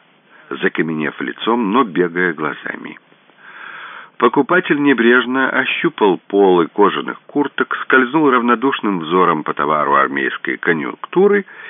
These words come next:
и заспешил обратно к двери. "Не мент", отлегло от души у Михаила, и он расслабленно откинулся спиной к стеллажу,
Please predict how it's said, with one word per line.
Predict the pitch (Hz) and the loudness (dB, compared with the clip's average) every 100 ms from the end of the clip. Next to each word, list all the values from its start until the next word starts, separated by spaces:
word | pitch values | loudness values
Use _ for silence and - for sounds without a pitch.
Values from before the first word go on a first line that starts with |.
| - - _ | -20 -20 _
и | 202 226 | 0 4
заспешил | 190 - 147 147 214 | 4 2 -2 -2 0
обратно | 180 139 156 151 | 2 0 -2 -4
к | 117 | -10
двери. | - 65 64 98 - _ _ _ _ _ _ | -10 -6 -6 -6 -14 _ _ _ _ _ _
"Не | - 85 | -6 -4
мент", | 92 76 67 62 64 - - - | -4 -4 -4 -4 -8 -12 -16 -10
отлегло | - 71 78 71 76 73 73 _ _ | -8 -6 -6 -4 -2 -2 -4 _ _
от | 80 69 | -8 -8
души | 65 76 - 73 | -8 -6 -4 -4
у | 73 | -4
Михаила, | 76 - 71 73 127 151 143 - - - - - | -6 -6 -6 -2 0 0 0 -6 -14 -14 -10 0
и | |
он | 120 147 | 4 6
расслабленно | 139 - - 190 175 175 165 | 4 4 2 4 4 2 2
откинулся | 147 - - 151 151 135 - 131 123 113 _ - - | 0 -4 -2 0 2 0 -2 0 0 0 _ -14 -12
спиной | - 113 113 98 73 | -2 2 4 4 2
к | - - | -2 -6
стеллажу, | - 95 92 147 214 | -4 -2 0 0 -2